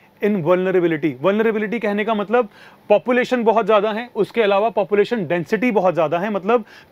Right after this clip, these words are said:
people live very close to each other, बहुत ज़्यादा डिस्टेंस मेंटेन नहीं हो पाता चाहकर भी।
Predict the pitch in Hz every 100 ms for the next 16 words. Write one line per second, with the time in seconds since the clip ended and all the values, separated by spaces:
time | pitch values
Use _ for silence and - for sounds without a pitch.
0 | 214 208 254 254 202 233 170 202 247 -
1 | 208 226 - 220 196 190 170 143 190 190
2 | 208 220 247 170 - 220 226 208 196 208
3 | 202 196 220 185 165 160 151 - - -
4 | 196 202 226 214 180